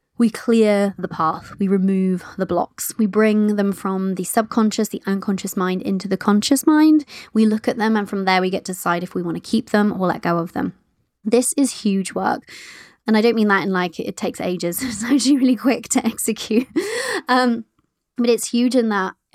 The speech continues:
pretty much everybody who does this work with me tells me afterwards, "Oh my God, I didn't realize there was so much crud in there. And I feel so much lighter." I just see so many, like, <sighs> the shoulders drop, the sigh of relief. Um, so we clear the path.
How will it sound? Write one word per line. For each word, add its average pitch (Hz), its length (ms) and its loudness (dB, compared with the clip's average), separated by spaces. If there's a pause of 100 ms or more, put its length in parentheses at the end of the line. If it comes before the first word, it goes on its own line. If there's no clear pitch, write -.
(120)
pretty 311 160 2
much 320 200 0
everybody 226 520 2
who 208 160 2
does 196 180 0
this 196 180 -4
work 190 160 0
with 202 120 -8
me 214 280 0 (160)
tells 190 280 -2
me 180 100 -2
afterwards, 185 480 -6
"Oh 196 100 -2
my 208 160 2
God, 180 320 -2 (520)
I 202 40 -4
didn't 196 200 2
realize 185 320 4
there 185 100 2
was 175 100 0
so 170 120 0
much 170 180 -4
crud 175 200 -4
in 180 120 0
there. 196 240 4 (640)
And - 60 -6
I 202 80 -2
feel 190 160 -6
so 180 300 -10
much - 220 -10
lighter." - 400 -12 (340)
I 190 120 2
just 196 240 -2
see 196 180 0
so 196 180 0
many, 190 160 0
like, 180 140 0 (280)
<sighs> - 260 -12
the - 80 -12
shoulders 190 400 2
drop, - 340 2 (300)
the - 60 -10
sigh 196 260 2
of 180 160 -2
relief. 202 460 0 (640)
Um, 226 600 0
so - 180 -2
we 233 120 0
clear 262 260 2
the 247 80 -4
path. 196 460 0